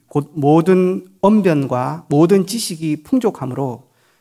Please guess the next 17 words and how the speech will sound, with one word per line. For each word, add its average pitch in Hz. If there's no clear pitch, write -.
그리스도의 185
증거가 160
너희 185
중에 180
견고하게 190
되어 123
너희가 214
모든 190
은사에 165
부족함이 170
없이." 120
사실 226
고린도 185
교회는 170
은사 277
면에 160
있어서, 123